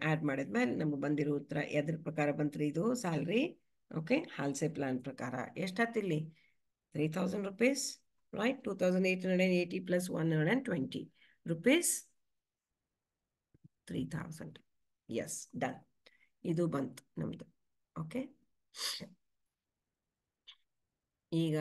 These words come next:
ಲಾಸ್ಟ್ ಪ್ಲಾನಿಗೆ ಹೋಗ್ತೇವೆ. ಯಾವ್ದ್ರಿ? ರೋವನ್ ಪ್ಲಾನ್. ಯಾರ ಅರ್ನಿಂಗ್ಸ್? ರೂಬಿದು. ಲಾಸ್ಟ್ ಕ್ವೆಶ್ಚನ್ ಪೇಪರ್. ಬರ್ರಿ. ರೂಬಿ on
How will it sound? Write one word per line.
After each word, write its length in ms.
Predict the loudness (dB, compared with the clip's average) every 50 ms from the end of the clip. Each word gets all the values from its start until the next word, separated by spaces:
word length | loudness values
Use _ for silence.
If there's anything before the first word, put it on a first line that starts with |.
| 0 -2 -2
ಲಾಸ್ಟ್ 380 | -2 0 0 0 0 -2 -4 -8
ಪ್ಲಾನಿಗೆ 400 | -8 -6 -4 -2 -2 -2 -2 -2
ಹೋಗ್ತೇವೆ. 360 | -4 -8 -8 -8 -16 -18 -18 -16 _ -2
ಯಾವ್ದ್ರಿ? 400 | 0 0 0 0 0 -2 -2 -4 -4 -8 -8 -4
ರೋವನ್ 280 | -2 0 0 0 -2 -6 -10
ಪ್ಲಾನ್. 220 | -12 -14 -14 -12 _ -2
ಯಾರ 220 | 0 2 2 2 2 2
ಅರ್ನಿಂಗ್ಸ್? 360 | 2 0 0 -2 -4 -6 -4 0
ರೂಬಿದು. 440 | 2 2 2 2 0 -2 -4 -6 -10 -12 _ _ -8 -6
ಲಾಸ್ಟ್ 300 | -4 -4 -4 -6 -8 -6
ಕ್ವೆಶ್ಚನ್ 340 | -6 -6 -4 -4 -6 -6 -6
ಪೇಪರ್. 300 | -8 -10 -8 -10 -12 -12 -12 _ _ -20 -20 _ _ _ -8
ಬರ್ರಿ. 300 | -6 -6 -6 -6 -8 -12 -16 _ _ _ _ _ -8 -2
ರೂಬಿ 320 | 0 2 2 4 4 2 2 -2 -6 -2
on 200 | 0 0 2